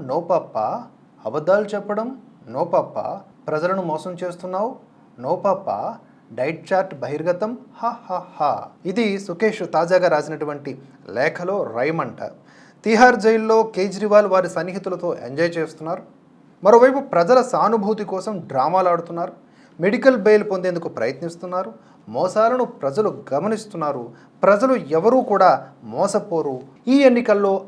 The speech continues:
ఆమ్ ఆద్మీ పార్టీని ప్రజలు ఆదరించరు అని చెప్పి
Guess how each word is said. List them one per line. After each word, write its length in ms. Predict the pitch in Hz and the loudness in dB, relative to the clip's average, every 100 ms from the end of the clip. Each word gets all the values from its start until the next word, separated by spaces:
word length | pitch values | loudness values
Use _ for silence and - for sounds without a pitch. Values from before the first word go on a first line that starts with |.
| - | 2
ఆమ్ 180 | 190 208 | 6 6
ఆద్మీ 300 | 196 185 180 | 4 0 -6
పార్టీని 720 | - 160 170 170 160 139 - - _ _ | 4 4 4 -6 -6 -8 -12 -20 _ _
ప్రజలు 420 | 165 165 175 160 - 123 | 0 4 4 4 -2 2
ఆదరించరు 840 | 165 190 180 160 - 147 151 139 | 2 2 0 -6 -6 -4 -2 -4
అని 120 | 139 139 | -8 -8
చెప్పి 520 | 143 139 139 123 | -10 -6 -6 -6